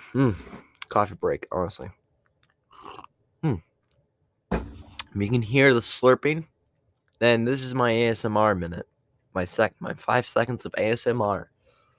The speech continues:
Ah, so, yeah, um, yeah, I think that was one of my favorite things about cross country, and I will, like, I will miss it.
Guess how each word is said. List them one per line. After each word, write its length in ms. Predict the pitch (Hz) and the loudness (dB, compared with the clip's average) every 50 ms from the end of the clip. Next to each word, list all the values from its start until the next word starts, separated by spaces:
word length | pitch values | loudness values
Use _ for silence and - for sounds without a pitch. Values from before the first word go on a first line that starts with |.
| _ _ _ _ _ _ _ _ _ _ _ _ _ _ _ _ _ _ _ - - - - | _ _ _ _ _ _ _ _ _ _ _ _ _ _ _ _ _ _ _ -16 -6 0 4
Ah, 340 | 127 135 123 98 - - - _ _ _ _ _ _ | 6 6 6 6 2 -2 -8 _ _ _ _ _ _
so, 160 | - - 127 | 0 4 6
yeah, 140 | 127 107 - - _ _ _ - - - _ _ _ _ _ _ _ _ _ - | 6 6 4 0 _ _ _ -20 -20 -20 _ _ _ _ _ _ _ _ _ 4
um, 360 | 156 175 190 190 190 180 175 - - - _ _ _ _ _ _ - - - _ _ _ _ _ _ _ _ - | 6 8 8 8 6 4 -2 -6 -14 -20 _ _ _ _ _ _ -14 -14 -14 _ _ _ _ _ _ _ _ 0
yeah, 180 | 170 208 185 - - _ _ _ _ _ _ - | 2 2 2 0 -4 _ _ _ _ _ _ -4
I 60 | 123 | -4
think 180 | 139 170 165 160 | -2 -2 0 2
that 100 | 160 160 | 2 4
was 580 | 156 151 143 135 - - - - - - - _ _ _ _ _ _ _ - | 4 2 0 -2 -6 -10 -12 -14 -16 -18 -20 _ _ _ _ _ _ _ -10
one 80 | 127 | -6
of 60 | 135 | -4
my 180 | 135 131 127 - - _ _ - - | -2 -4 -4 -6 -10 _ _ -10 -6
favorite 280 | - 117 127 117 - | -4 -2 -2 -2 -4
things 380 | - 117 117 110 101 85 - - _ - | -4 -2 -2 -2 -2 -4 -8 -12 _ -4
about 220 | - 95 90 87 - | 0 0 0 2 0
cross 200 | - 92 95 - | 0 -2 0 0
country, 320 | 107 95 - 95 82 80 | -2 -4 -4 -4 -6 -6
and 120 | - - 82 | -2 2 4
I 120 | 95 101 | 4 6
will, 80 | 104 107 | 6 6
like, 320 | 101 95 - - - - _ - - - - - - - - _ _ - | 6 4 4 0 -4 -18 _ -20 -20 -20 -20 -20 -20 -20 -20 _ _ 2
I 80 | - 123 | 4 6
will 140 | 123 113 98 | 8 8 6
miss 460 | 90 87 90 92 95 104 110 - - | 4 2 0 0 2 2 2 2 2
it. 200 | - - - - | 0 -2 -2 -2